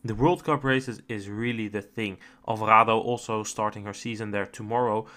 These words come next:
but it just shows the quality in the World Cup is so much higher than in the races that are non-World Cup,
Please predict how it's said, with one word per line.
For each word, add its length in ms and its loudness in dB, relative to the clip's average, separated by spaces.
but 260 -2
it 80 -6
just 320 -2
shows 380 0
the 80 -10
quality 340 -2
in 60 -4
the 80 -2
World 280 -2
Cup 280 -2
is 100 -12
so 340 2
much 260 -2
higher 420 2
than 400 -8
in 180 -8
the 100 -8
races 440 -6
that 340 -4
are 120 -4
non-World 560 -2
Cup, 300 -2